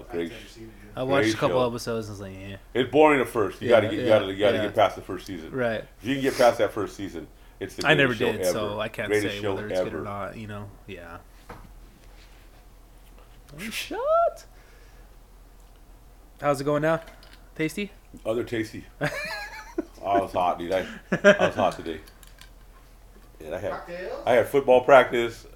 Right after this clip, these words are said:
Speaker 2: I had, uh, I had, uh, Caprice still pitching, uh,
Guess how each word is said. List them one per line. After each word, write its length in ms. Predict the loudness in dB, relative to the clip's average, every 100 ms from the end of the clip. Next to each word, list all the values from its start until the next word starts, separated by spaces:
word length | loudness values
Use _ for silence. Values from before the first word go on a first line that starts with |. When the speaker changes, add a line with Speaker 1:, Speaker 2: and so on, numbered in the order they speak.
| -2
Speaker 2:
I 100 | 0
had, 280 | 4 4 4
uh, 220 | 2 0 -6 -20 -20 -20 -20 -20 -20 -20 -18 -8
I 140 | -4
had, 240 | 0 0 0
uh, 120 | -2 -2
Caprice 380 | -4 -2 -2 0
still 180 | -4
pitching, 460 | 0 -2 -4 -8 -10 -16 -20 -20 -20 -20 -20 -16
uh, 160 | -14